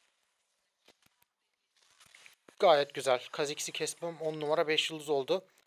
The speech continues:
Ben hafiften geriye doğru çıkayım. Red'i almak istiyorum. Bizimkiler orada kill vermez diye görüyorum ama. Ölme be. Güzel.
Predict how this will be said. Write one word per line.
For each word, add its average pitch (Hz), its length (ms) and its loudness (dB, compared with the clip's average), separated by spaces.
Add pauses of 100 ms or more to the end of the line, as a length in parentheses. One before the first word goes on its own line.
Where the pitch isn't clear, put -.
(540)
Ben 180 160 2
hafiften 170 600 -2
geriye 165 300 -2
doğru 147 180 -4
çıkayım. 156 400 -6 (920)
Red'i 135 300 2
almak 175 280 -2
istiyorum. 175 440 -10
Bizimkiler 196 400 -6 (120)
orada 190 280 -2
kill 196 200 -10
vermez 196 420 -2
diye 147 120 -4
görüyorum 147 380 -2
ama. 147 260 -2 (1400)
Ölme 151 340 -2
be. 127 300 0 (760)
Güzel. 160 440 6